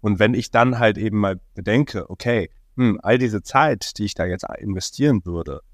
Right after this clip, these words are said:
ja, in, in die, in der Bewirtschaftung und so weiter,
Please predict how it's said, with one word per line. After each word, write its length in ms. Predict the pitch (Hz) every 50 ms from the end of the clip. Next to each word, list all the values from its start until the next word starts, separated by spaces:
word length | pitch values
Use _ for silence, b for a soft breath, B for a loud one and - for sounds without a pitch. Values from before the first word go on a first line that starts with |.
| - _ -
ja, 220 | 87 92 98 95
in, 240 | 85 95 92 92 85
in 220 | - 95 95 95
die, 80 | - 92
in 240 | 87 90 101 101 90
der 140 | 95 92
Bewirtschaftung 720 | 80 - 90 92 113 120 - - 110 - - - 92 80
und 120 | 90 98 -
so 100 | 95 82
weiter, 300 | 87 92 104 - 98